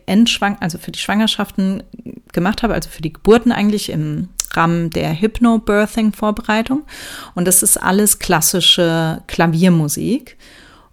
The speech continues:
Und diese Playlists mache ich ganz bewusst an, wenn ich im Stress bin und ins Auto steige und weiß, ich bin zum Beispiel spät dran und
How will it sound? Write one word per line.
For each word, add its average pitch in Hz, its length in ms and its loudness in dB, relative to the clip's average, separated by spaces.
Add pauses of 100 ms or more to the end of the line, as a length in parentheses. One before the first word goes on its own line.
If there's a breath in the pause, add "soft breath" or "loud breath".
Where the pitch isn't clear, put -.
Und 196 360 0
diese 247 500 6
Playlists 196 760 4
mache 165 220 -2
ich - 200 -8
ganz 233 280 4
bewusst 202 420 0
an, 185 320 2
wenn 165 200 0
ich - 260 -6 (920)
im 208 140 8
Stress - 440 4
bin 196 240 4
und 185 180 0
ins - 220 -2
Auto 196 240 4
steige 202 640 0 (300 loud breath)
und 175 220 2
weiß, 202 420 4
ich - 140 -8
bin 196 260 2
zum 208 140 0
Beispiel 175 320 -2
spät - 400 0
dran 208 460 4 (320 loud breath)
und 190 320 2